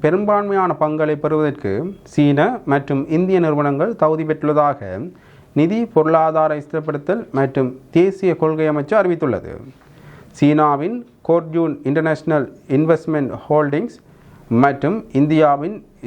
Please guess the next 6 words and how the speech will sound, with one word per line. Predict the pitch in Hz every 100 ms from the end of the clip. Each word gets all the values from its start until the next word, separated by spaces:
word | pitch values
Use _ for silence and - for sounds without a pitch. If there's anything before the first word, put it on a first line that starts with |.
| 117
ஜியோ | 139 180 180 147
ஃபீல்ட் | - 165 151
ஃபார்ம்ஸ் | 143 156 143 - - - 139
ஆகிய | 147 147 120 110
நிறுவனங்களே | 135 156 160 156 120 92 147 190 - - -
தகுதி | 147 175